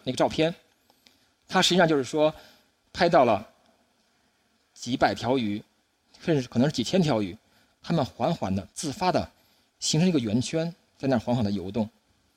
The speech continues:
再看这个，可能是上万条鱼，紧密的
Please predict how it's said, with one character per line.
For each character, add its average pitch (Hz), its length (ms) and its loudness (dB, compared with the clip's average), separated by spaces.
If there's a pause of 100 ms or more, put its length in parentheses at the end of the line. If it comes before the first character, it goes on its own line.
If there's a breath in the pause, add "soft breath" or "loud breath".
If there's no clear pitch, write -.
(160)
再 139 120 -4
看 139 100 2
这 147 120 2
个， 92 140 -4 (680)
可 - 120 -2
能 143 120 2
是 - 80 -6
上 165 160 2
万 143 140 4
条 104 220 -4
鱼， 82 160 -14 (600)
紧 147 220 2
密 214 120 8
的 190 100 8